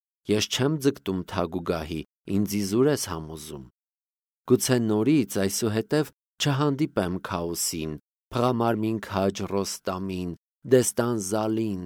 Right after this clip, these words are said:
Գուդերզին։ Երբևիցե ինձ չեն տեսնի մեր քաջերը ամրակամ, ոչ քաջ Զանգին, ոչ Բահրամը և ոչ Կիվը հաղթանդամ։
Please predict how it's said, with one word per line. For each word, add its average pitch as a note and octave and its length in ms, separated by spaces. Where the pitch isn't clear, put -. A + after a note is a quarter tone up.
Գուդերզին։ F#2+ 840
Երբևիցե B2 720
ինձ C#3+ 300
չեն C3 420
տեսնի G#2 460
մեր F2+ 260
քաջերը F2 540
ամրակամ, D#2+ 640
ոչ B2 340
քաջ A2 540
Զանգին, G2 720
ոչ A#2 280
Բահրամը G2 720
և F#2 280
ոչ A2+ 320
Կիվը A2+ 440
հաղթանդամ։ D2+ 760